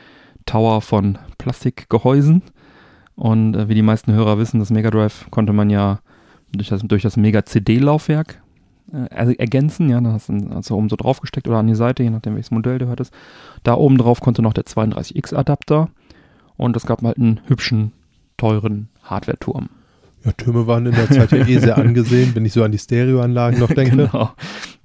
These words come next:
Speaker 1: Also, ähm, hat ein kleines Vermögen in den neunzigern gekostet, war halt, konnte man halt so einen kleinen Turm bauen und hatte dann C D und etwas mehr Rechenpower. Und ja, der Mitarbeiter hatte in der Hand ein, äh, Mini-C D und ein Mini zweiunddreißig X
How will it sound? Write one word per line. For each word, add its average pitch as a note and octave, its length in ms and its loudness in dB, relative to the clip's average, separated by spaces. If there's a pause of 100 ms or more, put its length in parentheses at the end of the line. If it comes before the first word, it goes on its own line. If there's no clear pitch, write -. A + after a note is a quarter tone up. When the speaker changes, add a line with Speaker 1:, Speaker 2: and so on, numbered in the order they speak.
(520)
Speaker 1:
Also, A2 380 0
ähm, G2+ 420 -2
hat B2 120 -2
ein B2 60 -2
kleines A2 260 2
Vermögen A#2 320 4
in A2+ 60 4
den A2 60 4
neunzigern A2 360 2
gekostet, A2 480 -2
war G2+ 100 2
halt, G#2+ 300 -4
konnte A2 180 -2
man G#2+ 100 2
halt G#2 140 -2
so G#2 80 -6
einen G2+ 140 -4
kleinen - 240 -6
Turm C3+ 200 -2
bauen A#2+ 240 0
und A2 120 -4
hatte A2+ 120 -6
dann G2+ 160 -2
C G#2 140 -6
D G#2 260 0
und G2+ 240 -4 (380)
etwas - 240 -8
mehr G2 160 0
Rechenpower. - 480 -6 (640)
Und A#2+ 260 0
ja, A#2 140 2
der G#2 100 0
Mitarbeiter A#2 460 2
hatte A2+ 320 0 (160)
in C3+ 200 2
der C#3 140 2
Hand C3 380 0
ein, A#2 420 2
äh, A2 320 2
Mini-C C3+ 760 2
D B2+ 200 0
und C3+ 140 -2
ein A#2 180 0
Mini C3+ 300 0
zweiunddreißig A#2+ 720 -4
X - 320 -8